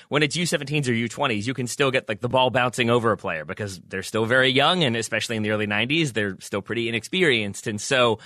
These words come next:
I think there can be a little bit more chaos. I think there's also less on the line in a youth World Cup than there is in an actual World Cup. And so maybe coaches are gonna roll the dice and try to make something happen or do something unpredictable,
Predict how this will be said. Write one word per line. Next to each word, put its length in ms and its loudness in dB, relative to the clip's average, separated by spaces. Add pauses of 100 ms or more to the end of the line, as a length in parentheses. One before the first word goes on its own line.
(180)
I 160 -2
think 380 0 (300)
there 160 4
can 160 0
be 160 4
a 60 4
little 160 2
bit 120 0
more 160 0
chaos. 420 0
I 60 -6
think 140 -10
there's 160 -4
also 320 -2
less 360 0
on 220 -2
the 80 -2
line 400 2
in 140 -6
a 20 -4
youth 320 -4
World 200 -4
Cup 220 -10
than 140 -4
there 140 -4
is 240 -6
in 120 -8
an 140 -4
actual 500 0
World 260 -4
Cup. 220 -2
And 160 -6
so 300 2 (240)
maybe 380 2
coaches 340 2
are 60 0
gonna 120 2
roll 220 4
the 100 0
dice 280 0
and 80 -4
try 160 0
to 80 -2
make 160 0
something 240 -4
happen 380 -2
or 80 -4
do 140 -4
something 300 -6
unpredictable, 720 -4